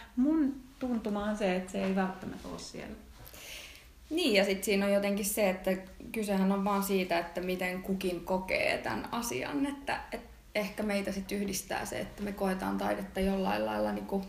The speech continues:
Speaker 2: tai sitä taide-, mi-, en mä tiedä enää, mitä, mitä siitä, mitä,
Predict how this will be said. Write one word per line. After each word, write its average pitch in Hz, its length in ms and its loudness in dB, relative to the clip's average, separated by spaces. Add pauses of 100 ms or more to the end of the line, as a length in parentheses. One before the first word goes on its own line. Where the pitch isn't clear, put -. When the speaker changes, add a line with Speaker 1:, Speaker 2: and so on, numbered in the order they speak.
(140)
Speaker 2:
tai 185 160 2
sitä 180 220 0 (340)
taide-, 175 380 0 (1300)
mi-, - 180 -12 (280)
en 196 80 0
mä 185 80 2
tiedä 175 300 2
enää, 165 180 2
mitä, 175 320 0 (160)
mitä 214 240 -2
siitä, 190 340 -2
mitä, 208 200 -2